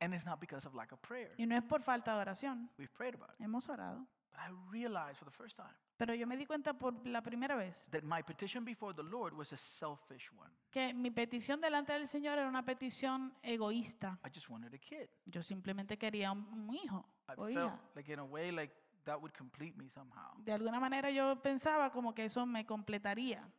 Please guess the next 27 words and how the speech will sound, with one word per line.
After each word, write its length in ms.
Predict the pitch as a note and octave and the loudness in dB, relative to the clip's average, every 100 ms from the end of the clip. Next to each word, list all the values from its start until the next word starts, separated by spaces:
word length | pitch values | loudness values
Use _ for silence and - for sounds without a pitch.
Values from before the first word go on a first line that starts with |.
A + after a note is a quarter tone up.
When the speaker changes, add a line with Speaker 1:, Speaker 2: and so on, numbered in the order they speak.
| _ _ _ _ _ _ _ _ | _ _ _ _ _ _ _ _
Speaker 1:
And 140 | D#3+ E3 | -6 -4
all 100 | F#3 | -4
of 100 | A#3 | -8
a 40 | |
sudden, 440 | B3 A#3 A#3 F3+ D#3 E3 - | -6 2 2 2 -2 -8 -6
Speaker 2:
Y 100 | A#3 | 0
de 140 | A3+ A#3 | 4 6
repente, 600 | D#4 E4 C#4 A#3 G#3+ G#3+ | 6 6 2 2 -2 -2
Speaker 1:
I 120 | F3+ | -2
said 240 | E3+ G3 F#3 - | -2 -2 -6 -6
to, 100 | E3+ | -10
to 200 | C#3+ D#3+ | -8 -10
the 100 | D3+ | -6
Lord, 240 | D#3 C3 - - | -6 -6 -10 -16
Speaker 2:
yo 180 | G#3+ A3+ | -2 2
le 80 | B3+ | 4
dije 120 | C4 | 4
al 120 | C4 | 4
Señor, 300 | C4 C4+ G#3+ F3 | 2 -4 -2 0
Speaker 1:
in 80 | |
my 120 | E3+ D#3 | 0 0
mind, 380 | E3+ E3 A#2 - - | 2 0 0 -10 -10
Speaker 2:
en 160 | G#3 | -4
mi 80 | G#3 | -2
mente, 320 | G#3 G3 F#3+ | 0 0 2
Speaker 1:
while, 180 | D#3 D#3 - - - | 4 4 0 -12 -4
while 200 | C#3+ | -4